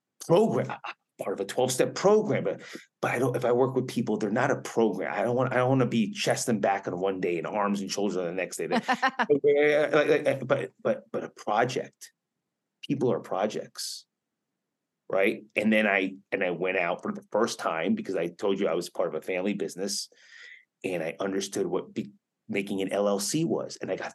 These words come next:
Speaker 1: three credit cards. And now these three credit, it was, it was a Platinum American Express, um, a, a, a, a bank, like a, like a loan card, whatever you call it, a line of credit.
Speaker 2: Yeah, yeah.
Speaker 1: And, and, and a Visa card. And to me, look, I had done what, but to me,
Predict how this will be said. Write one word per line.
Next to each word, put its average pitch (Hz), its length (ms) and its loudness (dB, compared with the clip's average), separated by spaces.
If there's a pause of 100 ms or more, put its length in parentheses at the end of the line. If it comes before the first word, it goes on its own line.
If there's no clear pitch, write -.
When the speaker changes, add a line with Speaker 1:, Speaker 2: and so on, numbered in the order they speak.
Speaker 1:
three 98 180 0
credit - 340 0
cards. - 440 -6 (400)
And 110 80 2
now 104 100 6
these 135 200 2
three 165 160 2
credit, 156 220 2
it 131 40 6
was, 123 140 2
it - 120 -4
was 104 120 2
a 95 40 -2
Platinum 180 400 2
American 156 380 4
Express, 110 640 -4 (500)
um, 87 540 2 (160)
a, 82 500 2
a, 82 140 0 (180)
a, 92 80 0 (180)
a 107 140 2
bank, 135 380 2
like 113 220 2
a, 92 380 2
like 113 180 -2
a 147 40 4
loan 135 460 4
card, 92 180 0
whatever 123 180 4
you 113 60 -2
call 98 120 0
it, 101 60 -2
a 110 40 2
line 135 240 4
of 135 60 -6
credit. 123 340 2 (240)
Speaker 2:
Yeah, 175 320 2
yeah. 165 260 0
Speaker 1:
And, 117 800 2
and, 123 80 -2
and 135 140 6
a - 20 -2
Visa 233 280 4
card. - 260 -4 (640)
And 120 220 4
to 131 120 4
me, 151 600 4 (880)
look, 208 280 4
I 214 120 6
had 214 140 4
done 190 200 6
what, 190 160 4
but 135 140 2
to 139 80 2
me, 208 360 4